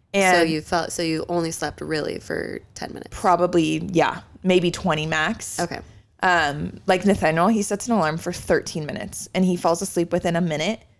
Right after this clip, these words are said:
Speaker 1: and, like, he wakes up and he's good.
Speaker 2: You're lying.
Speaker 1: I'm not lying. Like, I'm like, "You're insane."
Speaker 2: Absolutely not.
Speaker 1: And I've
Speaker 2: <laughs> That
Speaker 1: tried to
Speaker 2: never
Speaker 1: s-,
Speaker 2: happened to me.
Speaker 1: no, I'm like, literally, I am awake that whole time.
Speaker 2: Yeah.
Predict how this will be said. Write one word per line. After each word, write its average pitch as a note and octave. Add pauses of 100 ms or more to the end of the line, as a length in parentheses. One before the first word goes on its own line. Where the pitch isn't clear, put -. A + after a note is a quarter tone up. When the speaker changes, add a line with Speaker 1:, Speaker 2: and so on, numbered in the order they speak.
(200)
Speaker 1:
and, F#3+
like, E3
he G3+
wakes E3
up E3+
and F3
he's E3+
good. - (140)
Speaker 2:
You're G3
lying. E3
Speaker 1:
I'm F#3
not D#3
lying. F#2
Like, F3
I'm G3
like, F3+
"You're F#3
insane." G#3
Speaker 2:
Absolutely F3
not. D#3+
Speaker 1:
And A3+
I've G#3+
Speaker 2:
<laughs> -
That -
Speaker 1:
tried B3+
to F#3+
Speaker 2:
never -
Speaker 1:
s-, F#3+
Speaker 2:
happened -
to -
me. A3+
Speaker 1:
no, A#3
I'm A3
like, A3
literally, A3
I E3+
am F3+
awake F3
that F#3
whole F3+
time. -
Speaker 2:
Yeah. G#3+